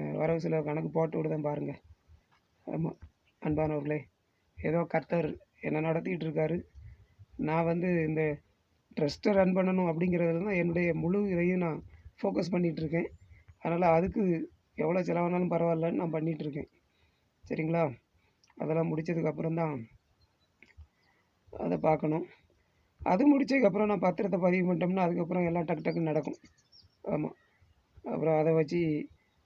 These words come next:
எனக்கு ட்ரஸ்ட்டுக்கு, அஹ், தர்பன் ஐடி வாங்கிடலாம். தர்பன் ஐடி வாங்கினா, அஹ், ட்ரஸ்ட்டை எஃப் சி ஆர் ஏல பதிவு பண்ணிடலாம்.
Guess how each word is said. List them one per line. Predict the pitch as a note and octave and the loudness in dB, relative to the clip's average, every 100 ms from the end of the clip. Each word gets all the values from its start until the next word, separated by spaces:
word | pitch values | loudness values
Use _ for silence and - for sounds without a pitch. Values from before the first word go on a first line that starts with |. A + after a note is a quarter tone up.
| _ | _
எனக்கு | - F3 D#3+ | -4 0 0
ட்ரஸ்ட்டுக்கு, | D3+ E3 - E3 E3 D#3 C3+ - - _ _ _ _ _ _ _ | 0 -2 0 0 2 0 0 -8 -20 _ _ _ _ _ _ _
அஹ், | - D3+ D3+ D3 D3+ D3 D3 | -4 0 0 0 0 -2 0
தர்பன் | D#3+ E3 E3+ | 2 4 2
ஐடி | D#3+ D#3+ E3 D3+ - - _ _ - | 2 2 0 -2 -6 -14 _ _ -4
வாங்கிடலாம். | D#3+ D#3 C#3+ D#3 - _ - _ _ _ - | -2 0 0 -2 -4 _ -20 _ _ _ 0
தர்பன் | D#3+ E3+ E3 | 2 2 0
ஐடி | D#3+ D#3+ | 0 0
வாங்கினா, | D#3 D#3 D#3 D3+ - _ _ _ _ _ _ _ - | 0 0 -2 -4 -8 _ _ _ _ _ _ _ -12
அஹ், | - E3 D3+ | -4 0 0
ட்ரஸ்ட்டை | D#3+ D#3 - F3 D3+ C#3+ | 0 -2 0 2 2 2
எஃப் | D#3+ D#3+ | -2 -2
சி | - | 2
ஆர் | E3 | 2
ஏல | D#3+ D#3+ | 4 2
பதிவு | D#3 D3+ D#3+ D#3 | 0 -2 -2 -2
பண்ணிடலாம். | D3+ D3 D#3 | -2 -2 -6